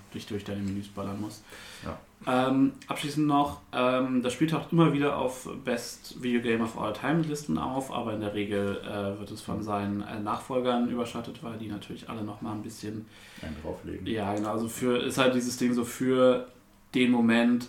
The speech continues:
Speaker 1: war es super krass,
Speaker 2: Ja.
Speaker 1: das Proble-, das Problem in Anführungsstrichen ist, dass die Spiele danach halt einfach noch krasser geworden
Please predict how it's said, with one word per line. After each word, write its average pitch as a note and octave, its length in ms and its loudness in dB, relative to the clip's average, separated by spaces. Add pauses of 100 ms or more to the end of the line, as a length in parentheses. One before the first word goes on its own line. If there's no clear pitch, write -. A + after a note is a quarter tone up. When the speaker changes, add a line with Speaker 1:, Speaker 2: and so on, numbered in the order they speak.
(120)
Speaker 1:
war A#2 160 0
es A2+ 80 -4
super A#2 240 -2
krass, - 400 0
Speaker 2:
Ja. A2+ 80 -6
Speaker 1:
das G#2 100 -8
Proble-, G#2 400 -4
das G#2+ 280 -6
Problem A2 500 -4
in G#2+ 60 0
Anführungsstrichen G#2 400 -4
ist, G2+ 80 -4
dass - 60 -8
die - 100 -14
Spiele G2+ 220 -2
danach F#2 280 -4
halt - 120 -4
einfach G2+ 360 -6
noch G2 160 -10
krasser - 300 -8
geworden - 360 -12